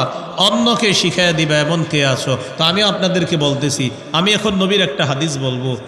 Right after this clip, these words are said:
কে আছেন নিজে গ্রহণ করবেন, নিজে আমল করবেন, অন্যকে শিখাবেন? কারা আছেন হাত তোলেন।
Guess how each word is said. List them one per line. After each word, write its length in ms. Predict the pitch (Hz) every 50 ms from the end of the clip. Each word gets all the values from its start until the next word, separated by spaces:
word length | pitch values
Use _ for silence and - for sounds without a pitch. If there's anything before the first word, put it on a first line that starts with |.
| - - -
কে 120 | - 196 202
আছেন 360 | 185 165 151 - - 160 143 123 113 107 - - -
নিজে 260 | 139 180 214 185 233 226
গ্রহণ 320 | 196 202 196 170 202 220 233
করবেন, 420 | 214 190 202 180 170 165 196 214 208 208 - - - -
নিজে 180 | 151 170 160 170
আমল 300 | 160 151 151 170 208 220 220
করবেন, 400 | - 185 165 151 151 147 156 139 120 - -
অন্যকে 460 | 156 175 190 196 208 214 214 180 190 180
শিখাবেন? 420 | - - 165 143 160 147 147 135 120 110 -
কারা 200 | 147 147 156 170
আছেন 220 | 165 156 - 175 151
হাত 140 | 135 117 - -
তোলেন। 260 | 127 113 110 110